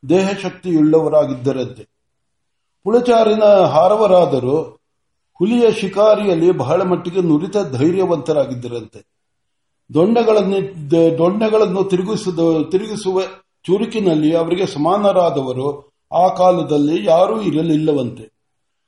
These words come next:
ಒಂದು ಸಲ ಅವರು ಮೈಸೂರಿನಿಂದ ನಮ್ಮ ಊರಿಗೆ ನಡೆದುಕೊಂಡು ಬರಬೇಕಾಯಿತು. ಹಂಪಾಪುರದ ಹತ್ತಿರ ಬೇತಾಳನ ಬೋರೆಯ ಸಮೀಪಕ್ಕೆ ಬರುವ ವೇಳೆಗೆ ಕತ್ತಲಾಗಿತ್ತು. ಆ ಬೋರೆಯ ಕಣಿವೆಗಳಲ್ಲಿ ಯಾವಾಗಲೂ ಕಳ್ಳರ ಕಾಟ ಹೆಚ್ಚು.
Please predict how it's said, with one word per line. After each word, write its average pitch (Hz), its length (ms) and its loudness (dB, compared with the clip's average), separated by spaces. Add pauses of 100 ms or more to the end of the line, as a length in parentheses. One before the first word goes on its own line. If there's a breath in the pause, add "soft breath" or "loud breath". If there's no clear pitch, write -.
(120)
ಒಂದು 202 260 0
ಸಲ 165 220 2
ಅವರು 165 840 0 (180)
ಮೈಸೂರಿನಿಂದ 190 760 0
ನಮ್ಮ 185 360 0
ಊರಿಗೆ 175 400 0
ನಡೆದುಕೊಂಡು 175 640 -4
ಬರಬೇಕಾಯಿತು. 139 800 -6 (720)
ಹಂಪಾಪುರದ 214 680 0
ಹತ್ತಿರ 160 360 -2 (220)
ಬೇತಾಳನ 185 520 2
ಬೋರೆಯ 180 520 2
ಸಮೀಪಕ್ಕೆ 175 540 -4
ಬರುವ 156 340 -2
ವೇಳೆಗೆ 147 360 -4
ಕತ್ತಲಾಗಿತ್ತು. 147 800 -4 (1500)
ಆ 180 240 2
ಬೋರೆಯ 226 380 4
ಕಣಿವೆಗಳಲ್ಲಿ 190 800 0
ಯಾವಾಗಲೂ 190 560 4
ಕಳ್ಳರ 185 380 0
ಕಾಟ 180 320 0
ಹೆಚ್ಚು. 123 340 -2